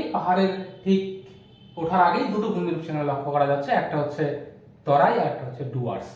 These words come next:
তরাই ডুয়ার্সের অবস্থান তোমাদের একটু আগে জানানো হলো যে যদি বাম দিক ডান দিকের হিসাবে আসে, বামে, বামে হচ্ছে ডুয়ার্স, ডান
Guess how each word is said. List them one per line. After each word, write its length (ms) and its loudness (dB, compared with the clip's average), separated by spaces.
তরাই 320 6
ডুয়ার্সের 320 2
অবস্থান 400 0
তোমাদের 260 -6
একটু 180 -8
আগে 180 -6
জানানো 300 -4
হলো 140 -4
যে 140 2
যদি 140 0
বাম 260 2
দিক 180 -6
ডান 200 2
দিকের 200 -4
হিসাবে 380 2
আসে, 160 -2
বামে, 440 4
বামে 540 2
হচ্ছে 260 -2
ডুয়ার্স, 440 2
ডান 200 0